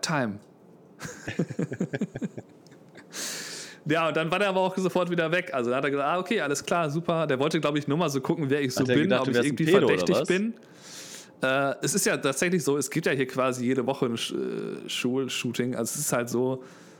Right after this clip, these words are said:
Speaker 1: das sind halt sehr sensible
Speaker 2: Ach so.
Speaker 1: öffentliche Räume und, ähm, die haben da immer Angst. Und es ist ja schon häufiger passiert, dass halt jetzt Fotografen dann von der Polizei auch ein bisschen heftiger, als ich jetzt das erzählt hab,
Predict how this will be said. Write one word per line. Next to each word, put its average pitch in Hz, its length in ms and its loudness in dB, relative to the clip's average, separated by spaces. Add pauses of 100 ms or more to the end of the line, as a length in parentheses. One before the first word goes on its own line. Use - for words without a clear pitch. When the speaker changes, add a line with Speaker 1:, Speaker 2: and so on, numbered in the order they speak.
(180)
Speaker 1:
das 113 180 -2
sind 131 140 -4
halt 123 180 0
sehr 127 140 2
sensible 139 720 0
Speaker 2:
Ach 131 180 2 (560)
so. - 60 -2
Speaker 1:
öffentliche 131 340 0
Räume 135 480 0
und, 113 400 -4
ähm, 110 300 -4 (420)
die - 60 -4
haben 120 80 0
da 127 80 2
immer 127 160 2
Angst. 165 240 0
Und 131 80 0
es - 120 -4
ist - 100 0
ja 147 80 2
schon 131 180 -4
häufiger 147 320 0
passiert, 147 500 0 (640)
dass 120 160 0
halt 123 100 2
jetzt 123 180 0
Fotografen 123 720 0 (800)
dann 110 200 0
von 117 160 0
der 113 80 2
Polizei 131 640 0 (480)
auch 131 140 -2
ein 127 60 2
bisschen 131 260 2
heftiger, 143 360 0
als 135 200 0
ich - 160 -2
jetzt 143 300 0
das 123 120 0
erzählt 131 360 0
hab, 131 200 -2